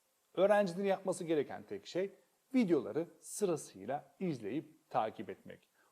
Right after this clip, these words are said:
Bunun yanında Fransızca öyle bir dil ki anlayıp anlamadığınızdan emin olmadan ilerleyemezsiniz. O yüzden öğrencilerimize on bin tane egzersiz veriyoruz.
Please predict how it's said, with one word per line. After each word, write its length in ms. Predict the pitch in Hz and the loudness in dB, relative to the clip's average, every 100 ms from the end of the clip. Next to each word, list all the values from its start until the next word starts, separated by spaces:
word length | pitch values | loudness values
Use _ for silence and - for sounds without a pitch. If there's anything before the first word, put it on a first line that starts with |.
| - | 0
Bunun 240 | 220 330 | 6 8
yanında 560 | 294 196 131 104 95 - _ | 8 4 -2 -4 -6 -8 _
Fransızca 520 | - 240 185 - 147 160 | -2 0 0 0 2 6
öyle 300 | 160 190 147 | 6 6 2
bir 220 | 123 104 | -4 -2
dil 220 | 170 135 | -6 -6
ki 260 | - 98 _ _ | -10 -12 _ _
anlayıp 460 | - 147 190 202 160 | 0 0 0 -2 -4
anlamadığınızdan 840 | - 139 220 202 147 127 110 104 - | 0 0 2 0 0 -2 -6 -8 -8
emin 300 | 180 208 160 | -2 0 0
olmadan 480 | 160 180 135 185 202 - | 0 0 0 0 -2 -2
ilerleyemezsiniz. 1000 | 139 131 117 101 90 90 - - - _ _ - | 0 2 0 -6 -12 -16 -18 -20 -20 _ _ 6
O 140 | 190 214 | 8 8
yüzden 420 | 160 131 143 160 - | 6 0 -4 -4 4
öğrencilerimize 1000 | 143 170 143 127 123 110 104 143 165 - - _ - | 8 8 6 2 -2 -2 -4 0 0 -2 -20 _ 6
on 340 | 220 247 208 | 8 10 8
bin 200 | 165 160 | 2 0
tane 340 | 135 131 135 156 | 0 0 0 0
egzersiz 600 | 135 117 107 95 - 92 | -2 -2 -4 -4 -8 -12
veriyoruz. 460 | 95 - 87 - | -14 -14 -20 -20